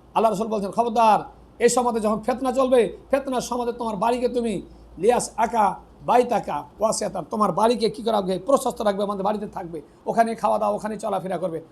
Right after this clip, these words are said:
খবরদার বাইরে যাবে না। আর ওয়াবগে মিন খাতিয়াতিকা, তুমি যেটা ভুল করেছো, এই ভুলের মধ্য-, ভুলের জন্য তুমি আল্লাহর কাছে কি চাও?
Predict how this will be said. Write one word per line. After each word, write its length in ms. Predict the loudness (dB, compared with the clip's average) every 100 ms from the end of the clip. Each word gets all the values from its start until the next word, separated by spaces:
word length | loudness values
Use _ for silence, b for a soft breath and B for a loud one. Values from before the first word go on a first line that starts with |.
| -4
খবরদার 280 | -2 0 0
বাইরে 360 | 2 4 4 2 -6 -8
যাবে 240 | -4 -4
না। 180 | -4 -8 -12 -20 -6
আর 120 | 0
ওয়াবগে 600 | 4 2 2 4 6 6 2 -14 -20 -20 -20 -20 _ -20 -20 -8
মিন 180 | -6 -2
খাতিয়াতিকা, 580 | -2 0 0 0 -2 -2
তুমি 140 | -2 -2
যেটা 180 | 0
ভুল 220 | 0 0 2
করেছো, 380 | 2 6 4 4 -2 -6
এই 160 | -4 -2
ভুলের 340 | 2 2 2
মধ্য-, 400 | 0 -6 -8 -8
ভুলের 280 | -4 -2 -2
জন্য 220 | -4 -4
তুমি 160 | -6 -4
আল্লাহর 200 | -4 -4
কাছে 160 | -8
কি 60 | -6
চাও? 280 | -2 -2